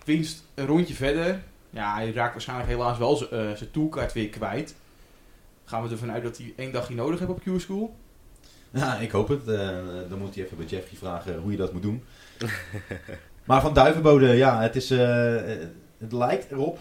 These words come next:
Speaker 2: tenminste, dat denk ik, misschien dat Jeffrey dat beter weet, maar dat hij een soort van, eh, ja, zich er al bij neergelegd heeft dat hij zijn tourkaart toch weer, eh, gaat verliezen aan het eind van dit jaar. Maar dat hij daardoor nu wel wat vrijer aan het spelen is, want je ziet zijn gemiddelde dus wat meer omhoog gaan. Eh, hij wint ook weer wat wedstrijdjes.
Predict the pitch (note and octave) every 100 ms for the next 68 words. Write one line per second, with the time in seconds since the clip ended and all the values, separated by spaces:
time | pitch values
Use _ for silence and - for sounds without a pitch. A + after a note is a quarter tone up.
0 | - - A#2 C3 C#3 C3+ A#2+ G#2 B2+ C3
1 | - A2 G#2 A2 F2 A2 A2+ G2 F#2 G2+
2 | G2 F#2+ A2+ F#2+ F2+ F#2 F#2 F2 G2 F#2
3 | F#2 F2+ F2 F2 E2+ F2+ - - G#2 F#2
4 | F2+ G#2 G2 F#2 G2+ - F2 - F2+ -
5 | - G2 F#2+ F2 D#2+ G#2 - F2 F2 E2
6 | E2 D#2+ - E2+ E2+ F#2 F#2+ E2+ D#2 D2+
7 | D2+ D2+ D#2 - E2+ A2+ - - - -
8 | G2 A2 A2+ A#2+ B2 B2 C3 C3+ C3 -
9 | C3 A#2 A2+ G#2 - B2+ A2+ - - F#2+
10 | F#2+ G#2+ G#2 F#2+ G2 G2+ F2+ F2+ F2 F#2
11 | E2+ F2 G#2+ G2+ G2 F#2 E2+ D#2+ E2 E2
12 | G#2+ G#2+ F#2+ F#2+ E2+ F#2+ - F2 E2+ E2
13 | -